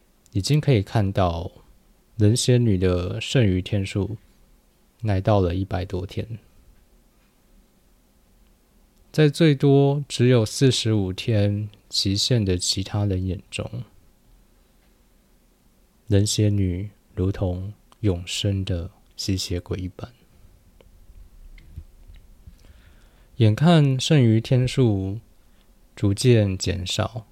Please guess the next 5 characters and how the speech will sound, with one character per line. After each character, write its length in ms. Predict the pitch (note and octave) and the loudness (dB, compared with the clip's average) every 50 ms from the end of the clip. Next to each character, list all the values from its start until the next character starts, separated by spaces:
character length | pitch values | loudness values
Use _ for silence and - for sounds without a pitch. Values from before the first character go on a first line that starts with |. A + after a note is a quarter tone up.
| _ _ - | _ _ -16
趋 240 | - - - G#2+ G2 | -8 -2 0 0 0
近 260 | F#2+ - - G#2+ G2 F2+ | 0 0 -2 0 0 0
于 160 | F2 F2 F2 | -2 -4 -6
零， 200 | F2 F#2 F#2+ F#2+ _ _ - _ _ _ _ _ _ _ _ _ _ _ _ _ _ _ _ _ _ _ _ _ _ _ _ _ _ _ _ _ _ _ _ _ _ _ _ _ _ - _ _ _ _ _ - | -8 -8 -10 -12 _ _ -20 _ _ _ _ _ _ _ _ _ _ _ _ _ _ _ _ _ _ _ _ _ _ _ _ _ _ _ _ _ _ _ _ _ _ _ _ _ _ -20 _ _ _ _ _ 0
David 500 | - C3 C#3+ D#3 D3+ C#3 A2+ G#2 G2 G#2+ | 4 4 6 6 6 4 2 2 0 -2